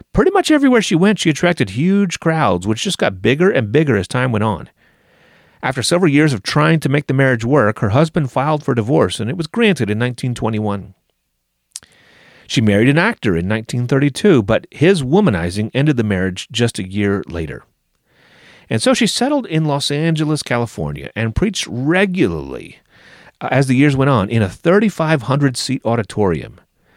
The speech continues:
She started raising funds to build her own church building, and she was determined to do it without debt. Donations were so large and came so fast that they had to increase the size of the planned building. Her church was called the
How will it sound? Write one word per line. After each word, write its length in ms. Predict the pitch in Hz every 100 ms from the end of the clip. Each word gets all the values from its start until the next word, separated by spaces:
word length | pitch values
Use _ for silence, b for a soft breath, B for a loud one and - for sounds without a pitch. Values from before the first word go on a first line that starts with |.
| b b b b
She 120 | -
started 260 | 113 127 120
raising 400 | 113 139 147 151
funds 400 | - 196 135 95
to 100 | 98
build 240 | 87 127 139
her 120 | 143
own 160 | 147
church 300 | 139 185 170
building, 340 | 98 82 78 85
and 180 | 85 90
she 140 | 139
was 160 | 127 120
determined 640 | 156 - 214 240 107 87
to 80 | 98
do 160 | 139
it 100 | 160
without 320 | 107 123 95
debt. 260 | 110 135 - B B B B -
Donations 560 | 120 127 135 135 117
were 140 | 110 101
so 260 | - 160
large 460 | 214 160 85 85 107
and 120 | 104
came 300 | - 139 131
so 300 | - 185 226
fast 560 | - 170 - - - - b b b b
that 80 | 139
they 80 | 139
had 180 | 151 139
to 60 |
increase 400 | 180 208 196 190
the 100 | -
size 500 | 113 - 196 117 113
of 80 | 160
the 60 | 160
planned 380 | 175 185 196 185
building. 460 | 226 302 - - _ _ _ _ _ _ _ _ _ B B B B
Her 100 | 143
church 280 | 185 208
was 100 | -
called 400 | - 110 95 113
the 180 | 107 110